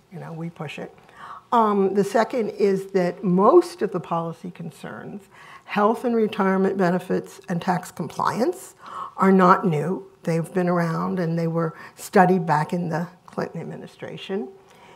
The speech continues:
And the third is that a lot of the platform work that we now call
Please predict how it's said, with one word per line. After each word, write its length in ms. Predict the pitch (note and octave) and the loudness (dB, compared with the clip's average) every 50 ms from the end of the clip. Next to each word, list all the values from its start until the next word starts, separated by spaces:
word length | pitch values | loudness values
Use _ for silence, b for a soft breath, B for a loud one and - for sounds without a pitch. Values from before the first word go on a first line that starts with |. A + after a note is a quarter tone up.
| b b _ - | b b _ -4
And 280 | A3 A3 G#3 G3+ G3+ | -2 0 0 0 0
the 60 | G3 F#3+ | 0 -2
third 440 | G3+ - - D#4 D#4+ D4+ D4 C4 | -4 -6 -4 -2 -2 -2 -2 -2
is 220 | - - G3+ F#3+ G3+ | 0 0 0 2 2
that 100 | G3+ F3+ | 2 2
a 80 | F3 | 2
lot 340 | F3+ F3 F#3 F#3+ G#3+ B3 C#4 C4 | 2 0 0 4 4 4 4 2
of 140 | A3+ G#3 - | -2 -4 -6
the 120 | G#3 F#3 F#3 | -8 -8 -8
platform 1000 | - - - A3 G#3+ A3 B3+ - - - - A#3+ A3 G#3 G3+ F#3+ F#3 F#3 F3+ E3+ | -10 -10 -2 2 2 2 2 0 -4 -10 -4 -2 0 2 2 2 2 0 0 2
work 320 | F3+ F#3 F#3 F#3 - - | 2 2 2 2 -2 -8
that 120 | F3+ - | -10 -6
we 140 | F#3 F#3+ F3+ | -2 -2 -2
now 220 | F3+ F3 E3 D#3+ E3+ | 0 0 -2 -2 -4
call 360 | - - F#3 E3+ E3+ D#3+ | -4 -4 -2 -2 -2 -2